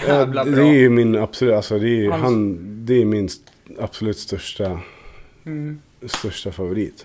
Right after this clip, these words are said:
Speaker 1: Jag älskar ju det här, eh, Halloween-avsnittet på South Park.
Speaker 2: Mhm.
Speaker 1: När de ska ställa sig vid en spegel och
Speaker 2: Ja,
Speaker 1: säga Biggie
Speaker 2: shit,
Speaker 1: Smalls
Speaker 2: ja.
Speaker 1: tre gånger.
Speaker 2: Men det är också, South Park är också så här, det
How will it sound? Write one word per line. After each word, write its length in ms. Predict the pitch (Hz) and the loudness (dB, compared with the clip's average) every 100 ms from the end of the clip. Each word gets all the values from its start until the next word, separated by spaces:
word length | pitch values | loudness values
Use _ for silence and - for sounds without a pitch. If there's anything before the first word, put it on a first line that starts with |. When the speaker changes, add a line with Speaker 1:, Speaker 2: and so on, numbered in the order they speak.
| 151 | -18
Speaker 1:
Jag 220 | 147 175 | -14 -8
älskar 420 | 160 147 - 185 | -8 -8 -8 -4
ju 60 | 147 | -4
det 80 | 139 | -2
här, 160 | 131 | -4
eh, 200 | 131 127 143 | -4 -4 -4
Halloween-avsnittet 1000 | 139 143 139 135 139 - 151 147 147 - | -6 -6 -6 -8 -10 -10 -12 -12 -18 -18
på 60 | |
South 340 | 139 151 139 135 - | -8 -6 -6 -10 -16
Park. 420 | 73 127 - - | -14 -14 -14 -6
Speaker 2:
Mhm. 360 | 110 107 131 123 | -4 0 -2 -2
Speaker 1:
När 120 | 139 | -6
de 140 | 135 127 | -8 -8
ska 140 | 131 | -10
ställa 320 | - 143 147 | -6 -4 -4
sig 140 | 143 139 | -4 -4
vid 120 | 143 | -4
en 80 | 143 | -6
spegel 640 | - - 156 147 151 139 | -10 -6 -2 -2 -2 -4
och 60 | 104 | 0
Speaker 2:
Ja, 60 | 113 | 4
Speaker 1:
säga 220 | 117 117 | 4 2
Biggie 160 | 107 147 | 0 0
Speaker 2:
shit, 60 | 107 | 0
Speaker 1:
Smalls 440 | 90 101 101 95 - | 0 0 -2 -4 -4
Speaker 2:
ja. 80 | |
Speaker 1:
tre 220 | 139 135 139 | -2 0 -2
gånger. 380 | 143 151 147 | -4 -4 -4
Speaker 2:
Men 100 | 110 | 0
det 80 | 113 | 4
är 40 | 127 | 4
också, 240 | 120 92 | 4 -2
South 300 | - 123 120 | 0 0 0
Park 240 | 95 90 | -8 -6
är 40 | 104 | -6
också 200 | 101 82 | -6 -8
så 100 | 90 | -8
här, 80 | |
det 100 | 87 | -4